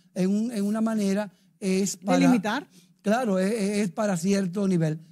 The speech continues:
Speaker 1: Pero hay que, hay que, hay que abarcarlo todo. Obviamente hay que hacer funciones populares del arte clásico, del arte popular,
Speaker 2: Sí.
Speaker 1: pero populares,
Speaker 2: Sí.
Speaker 1: que sean precios asequibles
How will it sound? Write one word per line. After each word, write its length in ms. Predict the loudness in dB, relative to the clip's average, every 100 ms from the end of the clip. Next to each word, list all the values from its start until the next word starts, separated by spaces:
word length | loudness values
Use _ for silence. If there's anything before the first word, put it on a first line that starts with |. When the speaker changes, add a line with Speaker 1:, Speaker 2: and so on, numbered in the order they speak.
| -6
Speaker 1:
Pero 260 | -4 -2 -2
hay 160 | -2
que, 200 | -4 -4 -4
hay 420 | -4 -6 -4 -4
que, 180 | -4 -6
hay 140 | -6 -6
que 120 | -4
abarcarlo 520 | -4 -4 -2 -2 -2
todo. 420 | -2 -2 -2 -6 -14 _ _ -2
Obviamente 800 | 2 2 2 0 -2 -6 -10 -10
hay 220 | -4 -2
que 100 | -2
hacer 220 | -4 -4 -4
funciones 600 | -6 -4 -4 -2 -4 -8 _
populares 720 | -4 -2 0 0 -2 -6 -12 -20 _ _ _ _
del 440 | 4 6 6 4 2
arte 340 | 0 -2 0
clásico, 640 | 2 2 2 -2 -4 0 2
del 220 | 2 2
arte 280 | -2 0 0
popular, 520 | 2 2 0 0 -4
Speaker 2:
Sí. 60 | -6
Speaker 1:
pero 240 | -4 -4
populares, 680 | -6 -6 -4 -2 -4 -4 -10 -20
Speaker 2:
Sí. 160 | -20 -20 -6
Speaker 1:
que 240 | -2 0
sean 360 | 0 -2 -2 -6 -10 -20 -4
precios 440 | -2 0 0 -2
asequibles 720 | -2 -4 -4 -2 -2 -4 -8